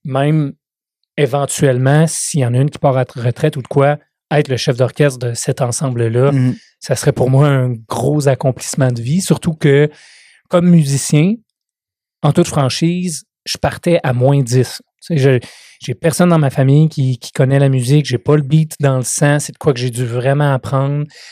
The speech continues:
Speaker 1: Euh, j'ai pas été familiarisé avec les instruments de musique. J'ai jamais vraiment eu l'argent d'avoir des cours de tout ça. Fait que, tu sais, j'ai appris sur le tas, j'ai appris dans des livres,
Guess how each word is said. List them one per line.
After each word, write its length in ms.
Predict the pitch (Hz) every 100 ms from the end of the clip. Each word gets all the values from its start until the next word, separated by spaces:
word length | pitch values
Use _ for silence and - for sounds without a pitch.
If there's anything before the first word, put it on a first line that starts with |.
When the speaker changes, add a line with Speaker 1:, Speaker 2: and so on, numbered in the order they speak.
| - 156
Speaker 1:
Euh, 340 | 117 113 117
j'ai 180 | 113 117 -
pas 140 | - 165
été 440 | 147 - - 147
familiarisé 840 | 147 - 147 165 160 151 139 139 160
avec 160 | 151 143
les 140 | 131
instruments 400 | 135 - 147 139
de 60 | 135
musique. 500 | 131 131 147 - - - - - -
J'ai 140 | 127 123
jamais 280 | 131 135
vraiment 300 | 147 143 139
eu 160 | 143 151
l'argent 400 | 139 120 123 143
d'avoir 400 | 139 120 120 117
des 160 | 117 107 -
cours 440 | 185 190 196 185
de 100 | 143
tout 160 | - -
ça. 320 | - 156 175
Fait 100 | 147
que, 40 | -
tu 60 |
sais, 80 | 147
j'ai 140 | 123
appris 260 | 120 - 151
sur 160 | - 139
le 40 |
tas, 200 | - 156
j'ai 100 | 139
appris 220 | 117 -
dans 160 | 131 127
des 80 | 123
livres, 440 | 120 135 151 151